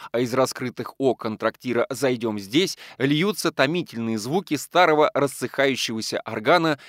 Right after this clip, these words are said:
играющего дунайские волны. В этом предместье, на краю одного из оврагов, как раз наискось от веселого трактира, в собственном домишке проживал Антон Иванович Грузов со своей матерью. Мать его была благообразная старушка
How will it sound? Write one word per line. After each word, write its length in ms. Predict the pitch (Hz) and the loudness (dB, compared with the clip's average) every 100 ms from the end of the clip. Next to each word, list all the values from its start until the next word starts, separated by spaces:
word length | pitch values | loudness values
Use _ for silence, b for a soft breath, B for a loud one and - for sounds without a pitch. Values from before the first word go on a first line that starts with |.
| B | B
играющего 720 | 123 117 131 131 - 117 113 - | -4 2 4 4 2 -2 -2 -2
дунайские 640 | 113 110 98 95 - 107 | -4 -4 -4 -4 -8 -10
волны. 560 | 98 101 87 82 82 - _ _ _ _ _ _ _ _ - | -8 -4 -2 -4 -10 -20 _ _ _ _ _ _ _ _ 0
В 100 | 160 | 2
этом 240 | 165 139 | 2 0
предместье, 680 | 131 120 165 196 - 127 123 | -2 -2 0 0 0 0 2
на 160 | 135 139 | 2 0
краю 420 | 151 156 147 131 | 2 4 4 2
одного 360 | 123 135 131 120 | 0 0 0 0
из 100 | 107 | 2
оврагов, 560 | 117 165 165 104 - | 4 6 6 2 -4
как 160 | - 120 | -6 2
раз 240 | 151 135 - | 2 2 -2
наискось 640 | 147 127 107 - 113 - | 0 2 0 -2 -6 -6
от 160 | 117 131 | -6 -2
веселого 480 | 131 - 107 101 98 | -2 0 2 2 0
трактира, 560 | 120 - 175 175 151 B B B | 0 0 2 4 4 B B B
в 80 | - | 0
собственном 600 | 196 185 - 107 104 104 | 2 2 0 -6 -4 2
домишке 520 | 123 185 185 180 165 | 4 4 0 0 0
проживал 600 | - 165 135 147 180 170 | 0 0 2 4 4 4
Антон 440 | 135 127 - 165 - | 0 -2 2 0 0
Иванович 500 | 123 113 131 113 101 | 0 2 2 0 -4
Грузов 460 | 107 156 151 151 - | -2 0 0 -2 -4
со 160 | - 110 | -6 -6
своей 340 | - 104 110 | -2 -2 0
матерью. 540 | 107 101 92 - - - _ _ b b b | 0 -4 -6 -14 -20 -20 _ _ b b b
Мать 320 | 127 214 226 | 2 2 2
его 180 | 185 185 | 2 2
была 340 | 151 151 170 180 | 6 6 8 6
благообразная 840 | 131 139 127 120 139 156 131 127 | 4 4 4 4 4 4 2 -4
старушка 640 | - 113 160 170 - 151 | -2 -2 -2 -2 0 0